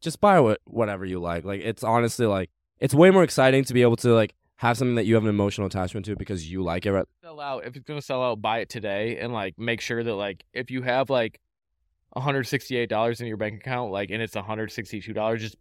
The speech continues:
Speaker 2: buy it and fucking eat ramen the rest of the week and, like, know that you have the limited release.
Speaker 1: Yeah, that's also a fire-ass mindset. <laughs> Um, something that we just did was the fall staff mix.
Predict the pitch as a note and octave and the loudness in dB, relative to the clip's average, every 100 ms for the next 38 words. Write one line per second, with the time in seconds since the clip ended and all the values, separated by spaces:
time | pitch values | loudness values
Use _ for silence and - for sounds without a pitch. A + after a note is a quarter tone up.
0 | - D2+ E2+ A2+ A#2+ - G#2+ A2+ G#2+ G2 | -6 -4 -2 0 0 -2 -6 -8 -6 -8
1 | F#2+ - F2+ G2 A2+ A2+ A2+ - A#2 B2 | -10 -6 -4 -4 -4 -4 -4 -6 -6 -6
2 | B2+ - A2 A2+ G2+ - A#2+ A#2 A2+ G2+ | -8 -8 -10 -6 -6 -4 2 2 2 0
3 | A2+ G2+ G#2+ G2+ G#2 G2 F2 F2+ F2+ E2+ | -4 -4 -2 -2 -4 -6 -6 -8 -10 -12
4 | E2 _ - F2+ E2+ F2+ E2+ E2 E2 _ | -16 _ -10 -4 -2 -2 0 0 -2 _
5 | F2 D#2 D2 - D2+ F3+ - - _ - | -10 -8 -8 -10 -4 -4 -4 -12 _ 0
6 | D#3+ D#3+ D3 B2+ C3 C#3 F3 F3 F3 E3+ | 4 6 4 2 -4 -4 -2 0 2 4
7 | D#3 D3 C3 D3 C#3+ - C3+ C3 B2 B2+ | 4 4 6 6 4 0 0 2 2 -2
8 | A#2+ A2+ B2+ B2 - C3 B2 A#2+ A#2 B2 | -2 -2 0 0 4 8 10 10 6 2
9 | - - - A2+ G#2+ G#2+ - G#2+ G#2+ G#2 | -6 -10 -4 0 0 -2 -8 -4 -2 -2
10 | - - | -8 -16